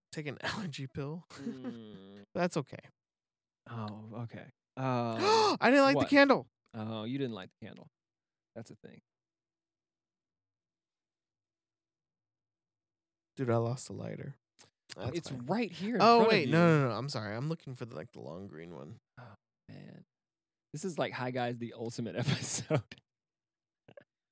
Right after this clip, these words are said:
Speaker 2: We might have to start a new series after this one, man. This is
Speaker 1: Hi Guys?
Speaker 2: Oh, this is beyond Hi Guys right now.
Speaker 1: Hire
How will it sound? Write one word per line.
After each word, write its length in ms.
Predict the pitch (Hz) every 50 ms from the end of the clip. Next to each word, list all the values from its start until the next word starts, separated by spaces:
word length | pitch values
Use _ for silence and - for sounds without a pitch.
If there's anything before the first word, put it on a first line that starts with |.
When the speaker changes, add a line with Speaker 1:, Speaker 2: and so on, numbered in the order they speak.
| _ _ _ _ _ _ - 262 247 240 233 208 202 - - - _ _ -
Speaker 2:
We 60 | 175
might 160 | 196 202 190 180
have 80 | 160
to 80 | 170 170
start 200 | - 160 151 139
a 40 | 131
new 160 | 131 135 131
series 380 | 120 - 123 123 117 113 113 113
after 220 | 113 113 113 113 107
this 240 | 110 113 113 -
one, 140 | 110 107 107
man. 320 | 107 101 101 101 110 123 127 - _ -
This 120 | 135 - 127
is 140 | 120 110 113
Speaker 1:
Hi 160 | 123 127 120
Guys? 400 | 127 143 147 160 180 254 - - _ _ _ _ _ -
Speaker 2:
Oh, 260 | 135 131 127 117 113
this 160 | 120 135 139
is 100 | 143 131
beyond 360 | 117 120 117 113 110 117 113 113
Hi 160 | 113 110 110
Guys 300 | 110 107 104 104 117 117
right 140 | 104 101 107
now. 260 | 107 104 92 - - 117 127 135 _ _ _ _ _ _ _ _ _ _ _ _ _ _ _ _ _ _ _ _ _
Speaker 1:
Hire 580 | 127 131 120 117 120 127 139 143 143 143 175